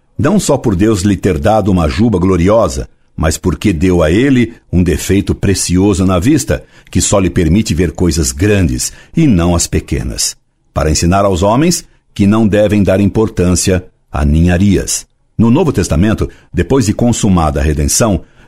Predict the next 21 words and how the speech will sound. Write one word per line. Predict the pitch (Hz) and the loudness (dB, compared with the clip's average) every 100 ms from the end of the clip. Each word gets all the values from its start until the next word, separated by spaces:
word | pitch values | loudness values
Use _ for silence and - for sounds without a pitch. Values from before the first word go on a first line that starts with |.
| - | -6
Deus | 104 139 151 104 | 0 2 2 2
deu | 127 | 2
uma | 127 110 | 2 2
visão | 95 78 113 117 | 0 0 0 0
a | |
São | 101 107 95 | 0 0 0
Pedro, | 139 151 151 - - | 0 0 0 -4 -8
fazendo-o | - 92 78 110 120 110 | -2 -2 0 0 2 0
ver | 87 107 107 | 0 0 2
um | |
lençol | 101 90 - 113 107 69 - _ _ | 0 0 0 0 0 -2 -8 _ _
que | - | -8
descia | - - - 135 131 | -4 -4 0 0 0
do | 120 | 0
céu, | - 110 156 160 - _ - | 0 0 0 -4 -14 _ -4
contendo | 151 139 135 143 135 | -2 0 0 0 0
toda | 135 175 180 170 | -2 0 0 0
a | |
espécie | 139 - 123 123 - 120 | -2 -2 0 0 0 0
de | 123 | 2
animais, | 139 98 87 - | 2 2 0 -2